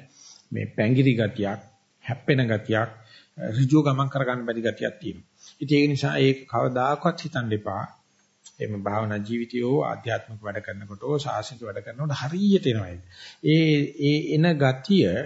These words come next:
ඒ අර වෙහෙස, ලෝකයා බලාපොරොත්තු වෙන සියයට සීයක්ම, ම, හරීම සාධාරණ සමබර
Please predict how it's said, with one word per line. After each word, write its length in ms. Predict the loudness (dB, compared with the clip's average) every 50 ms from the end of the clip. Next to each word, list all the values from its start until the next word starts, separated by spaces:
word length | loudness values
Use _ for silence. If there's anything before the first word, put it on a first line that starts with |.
| -8 -14 -20 _ _ _ _ -12
ඒ 100 | -8 -6
අර 120 | -4 -2 0
වෙහෙස, 400 | 2 4 6 6 6 6 6 4 2 0 0 -6 -14 -18 -20 -20 _ _ _ _ _ _ -4
ලෝකයා 260 | -2 -2 0 0 -2
බලාපොරොත්තු 460 | 0 0 0 0 0 -2 -4 -8 -6 -6
වෙන 140 | -6 -6
සියයට 300 | -4 -2 0 2 2 2
සීයක්ම, 540 | 0 -2 -4 -2 0 0 0 0 0 0 2 2 2 0 -2 -8 _ _ _ _ _ _ _ _ _ _ -4
ම, 240 | -2 -2 0 0 -2 -2 -4 -6
හරීම 600 | -6 -8 -6 -4 0 2 4 4 6 6 6 4 4 2 0 -2 -4 -10 -20 -20 -20 -18 -10
සාධාරණ 720 | -4 -2 0 2 2 0 0 0 0 2 2 2 0 0
සමබර 480 | -2 -2 -2 0 0 0 0 0 2